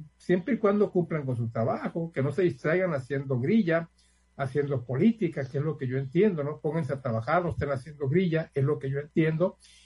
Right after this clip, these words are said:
Y ya tiene incluso órdenes expresas el secretario de Gobierno, Enrique Insunza,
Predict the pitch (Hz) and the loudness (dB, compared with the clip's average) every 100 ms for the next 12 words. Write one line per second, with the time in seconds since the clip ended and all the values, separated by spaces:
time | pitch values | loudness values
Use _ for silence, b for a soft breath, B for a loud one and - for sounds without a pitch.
0 | b - 160 185 208 214 220 214 170 196 | b -2 2 2 4 6 6 6 4 2
1 | 208 180 131 113 151 170 180 180 139 131 | 4 4 4 0 0 2 2 0 -4 -8
2 | - 151 180 180 151 135 160 139 127 - | -8 -2 -2 -2 -4 -4 -6 -6 -6 -2
3 | 147 156 160 151 160 165 139 147 151 139 | 0 2 0 0 0 0 -4 -6 -4 -4
4 | 147 160 147 165 151 180 | -2 -2 0 0 2 0